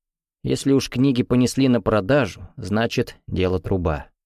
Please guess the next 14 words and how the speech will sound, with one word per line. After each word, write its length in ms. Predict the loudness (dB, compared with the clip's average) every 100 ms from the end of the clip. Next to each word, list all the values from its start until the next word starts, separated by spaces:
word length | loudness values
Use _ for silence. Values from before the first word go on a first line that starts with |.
| _ _ _ _ _ _ _ _ _
Тут 160 | -4 0
торговали 520 | 0 2 2 4 2
потрёпанной 640 | 2 0 0 2 2 0
одеждой, 420 | 2 2 2 0
консервами, 640 | 2 0 0 0 2 2 0
сигаретами, 720 | 0 0 2 2 0 0 -2
какими-то 520 | -2 -2 0 0 2
инструментами 840 | 0 0 0 2 2 2 -2 -2 0
и 40 |
даже, 240 | 0 0 0
кажется, 500 | -2 -2 -2 -4 -4 _
деталями 640 | -2 -2 2 2 4 4
от 100 | 2
автомобилей. 680 | 0 0 0 2 0 0 -4